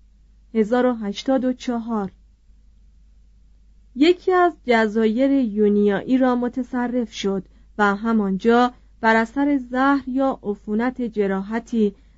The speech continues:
در سن هفتاد از جهان درگذشت. روبر گیسکار از نخستین و بزرگترین رزمجویان راهزن ایتالیایی است که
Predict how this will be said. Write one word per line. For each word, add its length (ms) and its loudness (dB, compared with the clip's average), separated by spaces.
در 180 2
سن 360 0
هفتاد 720 0
از 260 -2
جهان 400 0
درگذشت. 880 -4
روبر 420 2
گیسکار 680 0
از 240 -2
نخستین 640 -2
و 140 0
بزرگترین 920 -2
رزمجویان 920 -2
راهزن 460 -4
ایتالیایی 800 -4
است 220 -10
که 240 4